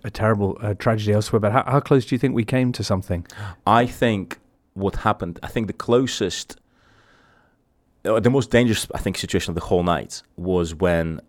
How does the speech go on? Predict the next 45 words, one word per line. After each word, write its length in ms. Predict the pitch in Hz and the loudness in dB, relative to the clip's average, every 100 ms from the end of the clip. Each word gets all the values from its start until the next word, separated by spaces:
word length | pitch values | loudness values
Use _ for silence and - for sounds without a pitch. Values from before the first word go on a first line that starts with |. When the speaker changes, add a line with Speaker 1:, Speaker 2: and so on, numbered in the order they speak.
| - | -8
Speaker 2:
um, 400 | 85 80 78 73 | -4 -4 -4 -8
people 420 | - 95 82 82 - | -8 -6 -2 -4 -4
were 540 | 78 87 80 80 78 - _ | -4 0 2 2 -2 -6 _
kept 320 | - 82 - | -2 -2 -4
in 100 | 80 | -8
the 80 | 80 | -6
underpass, 760 | 87 80 - 71 65 - - - _ _ _ _ | -6 -8 -6 -6 -6 -8 -10 -14 _ _ _ _
um, 480 | 82 78 78 78 76 - | -2 -2 -2 -4 -8 -10
in 140 | 82 | -10
front 340 | 78 - 82 80 | -8 -4 -4 -2
of 80 | 80 | -2
a 60 | |
very, 400 | 76 76 90 82 78 | -4 2 4 4 2
very 260 | 82 76 | 0 -2
narrow 260 | 76 78 76 | -2 -2 -2
entrance, 340 | 76 80 78 | -4 -6 -12
which 160 | - - | -12 -8
could 140 | - | -6
not 160 | 92 - | -6 -4
possibly 440 | - 101 - 73 | -4 -4 -6 -8
process 460 | 73 80 76 71 - | -6 -6 -4 -6 -6
the 80 | - | -6
crowds 240 | 85 78 | -2 -2
of 80 | 78 | -4
people 200 | 80 - | -10 -12
behind. 280 | 71 76 - - - - | -6 -4 -6 -14 -20 -8
And 160 | 87 | -4
they 60 | 90 | -4
kept 380 | - 113 - - _ _ | 0 0 0 -10 _ _
fu-, 220 | - 104 | 0 2
funneling 540 | 98 - - 110 98 92 | 2 -6 -4 -2 0 -2
people 240 | 101 92 | -4 -6
towards 300 | - 95 101 | -4 -2 0
that 160 | 113 113 | 0 0
place. 240 | 139 - - - - | -2 -2 -14 -20 -12
And, 120 | 95 | -8
you 60 | 110 | -4
know, 240 | 127 127 - _ _ | -2 -4 -6 _ _
the 220 | 92 104 | -16 -14
thing 180 | - 117 | -4 -4
that 100 | 101 | -2
stri-, 240 | - 85 - - 87 | -4 -4 -6 -14 -14
struck 300 | - 110 - | -6 -6 -2
me, 180 | 85 80 - | -4 -6 -10
uh, 200 | 90 85 | -10 -8